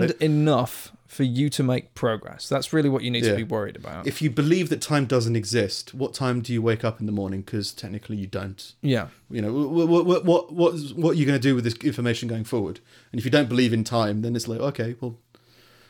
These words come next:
Speaker 2: obviously you do, because otherwise you wouldn't be here talking to me 'cause you'd be late or early or something.
Speaker 1: Mm.
Speaker 2: So yeah, it's fun.
Speaker 1: Yeah.
Speaker 2: Um, another article was that, um, a mother found out she's not actually the mother to her three children.
Speaker 1: Oh, that's a
Speaker 2: 'Cause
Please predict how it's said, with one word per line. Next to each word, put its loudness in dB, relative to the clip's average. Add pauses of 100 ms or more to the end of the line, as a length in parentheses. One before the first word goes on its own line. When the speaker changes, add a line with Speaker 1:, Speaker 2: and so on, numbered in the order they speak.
(140)
Speaker 2:
obviously 4
you 0
do, 2
because 0
otherwise 4
you 0
wouldn't 2
be 2
here 2
talking 0
to -6
me 0
'cause -8
you'd -4
be -2
late 0
or -4
early 0
or -4
something. 4
Speaker 1:
Mm. -6 (480)
Speaker 2:
So -6
yeah, -2 (120)
it's -20
fun. -6 (200)
Speaker 1:
Yeah. 4 (460)
Speaker 2:
Um, 6 (100)
another 8 (300)
article 6
was 6
that, 4
um, 6
a 4
mother 8
found 2
out 4
she's -2
not 2
actually 0
the 0
mother 2
to -2
her 4
three -2
children. -4 (800)
Speaker 1:
Oh, 2 (480)
that's -2
a 2
Speaker 2:
'Cause 4